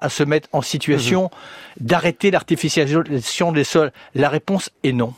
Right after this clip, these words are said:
Speaker 2: Nicolas Hulot avait à plusieurs reprises mis en question sa participation au gouvernement. À l'automne dernier, déjà quelques mois après sa nomination, et même chose au printemps deux mille dix-huit, à la mi-mai, « Je déciderai cet été », avait-il prévenu, « si je continue ou si j'arrête. » À chaque fois, il avait fallu qu'Édouard Philippe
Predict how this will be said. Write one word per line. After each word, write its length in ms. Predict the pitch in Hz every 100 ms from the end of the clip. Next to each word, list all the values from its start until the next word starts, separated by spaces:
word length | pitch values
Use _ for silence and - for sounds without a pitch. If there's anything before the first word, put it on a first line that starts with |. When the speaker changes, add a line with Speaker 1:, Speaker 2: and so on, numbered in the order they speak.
| -
Speaker 2:
Nicolas 380 | 113 104 - 92
Hulot 180 | 95 101
avait 200 | 95 90
à 40 |
plusieurs 300 | - 92 101
reprises 340 | 95 - 101
mis 200 | 95 98
en 60 | 95
question 320 | 95 90 135
sa 120 | 110
participation 800 | 90 87 - 95 98 95 90 104
au 60 | 95
gouvernement. 480 | 92 95 98 117 127
À 60 |
l'automne 340 | 120 131 151 131
dernier, 320 | 127 127 160
déjà 320 | 139 135 165
quelques 280 | - 208 -
mois 280 | 175 180 185
après 260 | 151 185
sa 140 | 165 143
nomination, 560 | 143 143 135 127 185 202 - - - -
et 80 | 147
même 180 | 170 165
chose 260 | 185 156
au 240 | 131 120 151
printemps 380 | - 151 170
deux 100 | 165
mille 140 | 143 131
dix-huit, 260 | 123 180
à 60 | 151
la 100 | 127
mi-mai, « 260 | 131 139 180
Je 120 | 160
déciderai 540 | 160 160 - 139 143
cet 260 | 135 165 160
été », 220 | 143 160
avait-il 260 | 143 123 123
prévenu, « 300 | - 110 143
si 100 | 139
je 80 | -
continue 460 | 123 107 117 120 -
ou 60 | 110
si 140 | 175
j'arrête. » 360 | 117 104 143 - - - - - -
À 80 |
chaque 200 | 117 151
fois, 180 | - 160
il 60 | 127
avait 140 | 110
fallu 280 | 113 127 135
qu'Édouard 320 | 139 127 143
Philippe 340 | - 170 190